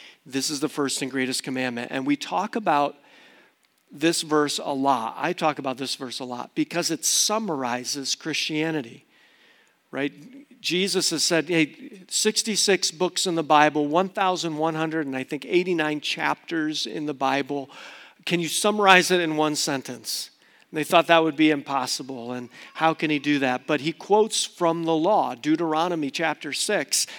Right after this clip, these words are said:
and he says, "This is what the law says, and that is the most important thing."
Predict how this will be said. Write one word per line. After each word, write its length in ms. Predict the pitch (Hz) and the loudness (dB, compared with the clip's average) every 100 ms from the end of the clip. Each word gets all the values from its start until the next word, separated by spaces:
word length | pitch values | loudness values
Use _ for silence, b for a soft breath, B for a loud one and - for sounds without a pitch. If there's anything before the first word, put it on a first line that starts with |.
| B | B
and 140 | 151 | -2
he 40 | 147 | 0
says, 340 | - 156 135 | 2 2 0
"This 680 | 151 139 190 202 - - - | -4 2 2 4 0 -2 -6
is 160 | 156 151 | -6 -4
what 200 | 160 - | -4 -4
the 80 | |
law 240 | 143 147 175 | -4 0 0
says, 380 | - 151 139 - | -2 -4 -6 -6
and 260 | 147 139 | -8 -4
that 180 | 147 156 | -2 -2
is 200 | 151 127 | -2 -4
the 120 | 156 | -4
most 320 | 156 147 139 | -2 -4 -4
important 380 | 147 139 147 135 | -8 -10 -12 -10
thing." 240 | 151 135 | -8 -8